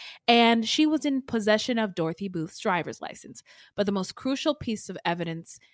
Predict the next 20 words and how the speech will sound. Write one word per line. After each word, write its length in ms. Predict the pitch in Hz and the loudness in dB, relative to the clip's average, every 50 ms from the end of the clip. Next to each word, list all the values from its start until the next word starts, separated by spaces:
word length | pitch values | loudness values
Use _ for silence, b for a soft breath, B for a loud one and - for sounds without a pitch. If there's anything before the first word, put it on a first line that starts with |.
| b b b | b b b
came 240 | - 220 208 208 | 2 4 4 4
with 160 | 202 180 - - | 2 0 -2 -4
the 80 | 170 | -6
forensic 480 | - - - 180 180 170 180 185 - - _ | -6 -4 -4 -2 -2 -2 -2 -4 -6 -10 _
test-, 420 | - - 202 170 165 165 - - - | -6 -4 -2 -2 -2 -4 -8 -8 -4
testing 380 | - 262 254 - - 180 170 | -2 -2 0 0 -2 -2 -2
of 180 | - - 165 165 | -4 -4 -4 -4
a 40 | 165 | -4
ten-inch 760 | - - 185 - 208 208 214 214 - 175 185 190 185 - - _ _ _ - | -6 -6 -6 -4 -2 -2 -2 -2 -4 -4 -6 -6 -6 -10 -14 _ _ _ 0
butcher 340 | - 294 320 - - 294 254 | 2 2 4 4 4 2 4
knife 360 | 220 190 170 165 156 160 - _ _ _ _ _ _ _ - - - | 4 4 2 2 0 -2 -6 _ _ _ _ _ _ _ -20 -20 -20
found 520 | - - - - 349 320 320 320 311 294 | -20 -14 -4 2 4 6 6 6 6 4
in 100 | 277 254 | 2 2
McCarthy's 580 | 247 240 240 - - 262 262 254 - 240 220 - | 0 -2 0 2 2 2 2 2 -2 -8 -10 -4
home. 480 | - - 226 247 262 226 175 147 160 - B B B B B B B B | 0 2 4 4 4 4 2 -2 -6 -12 B B B B B B B B
The 80 | - 214 | 0 2
knife 300 | 214 208 196 208 226 226 | 4 6 6 6 6 4
had 180 | - 220 190 165 | 0 -4 -4 -2
been 260 | 175 160 160 160 160 | -4 -6 -4 -2 2
washed, 640 | 202 233 233 220 170 160 165 180 226 - - - | 4 6 6 6 6 4 2 0 0 -4 -6 -10